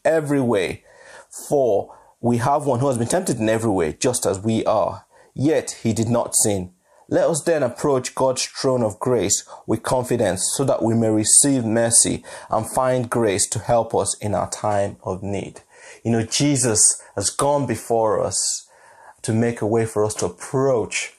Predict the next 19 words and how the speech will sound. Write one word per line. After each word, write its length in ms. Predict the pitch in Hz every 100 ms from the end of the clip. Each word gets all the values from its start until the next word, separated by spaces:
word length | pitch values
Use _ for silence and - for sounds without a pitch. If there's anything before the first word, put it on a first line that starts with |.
| - _
the 80 | 85
throne 400 | - 117 110 104
of 160 | 95
grace 420 | - 110 95 - - _
boldly 640 | 131 147 131 101 90 98 -
and 100 | 110
obtain 560 | 95 - 104 101 98 - _ _ _
mercy. 600 | 104 101 95 - 95 98 _ _ _ -
We 220 | - 139 151
also, 500 | 131 123 - 95 -
as 140 | 110
the 80 | 127
priesthood 520 | - - 170 - 139
of 180 | 120 95
believers, 580 | 107 113 113 95 90 - - - _
we 100 | 131
get 240 | 151 -
the 60 | 123
privilege 720 | - 180 180 160 101 57